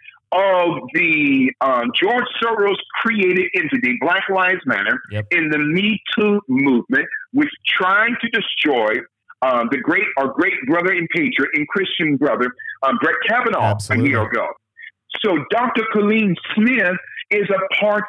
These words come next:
Speaker 1: of this conspiracy. Now, another thing, Doctor Colleen Smith went into the E R department and was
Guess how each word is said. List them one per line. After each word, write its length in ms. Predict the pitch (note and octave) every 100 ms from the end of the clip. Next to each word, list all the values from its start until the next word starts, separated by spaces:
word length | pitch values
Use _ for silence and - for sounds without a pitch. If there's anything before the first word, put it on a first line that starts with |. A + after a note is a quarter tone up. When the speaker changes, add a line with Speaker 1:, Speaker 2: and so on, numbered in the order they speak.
| G#3
Speaker 1:
of 80 | F3+
this 120 | G#3 -
conspiracy. 960 | - G3+ F#3 - - G#3+ G#3 F#3+ - - - - -
Now, 140 | G3 -
another 320 | F#3 A#3+ D#4+ -
thing, 240 | G3 D#3+ D3+ - - -
Doctor 260 | A3 B3 -
Colleen 260 | A#3+ A3+ F#3+ -
Smith 300 | G3+ A3 F3 - _
went 320 | A#3 E3+ B3 C4+ -
into 240 | G#3 G3+
the 140 | F3+ C#3
E 140 | F#3+ B3
R 140 | A3 G3+
department 460 | G3 - G#2+ G2+ - -
and 180 | G3+
was 100 | F#3+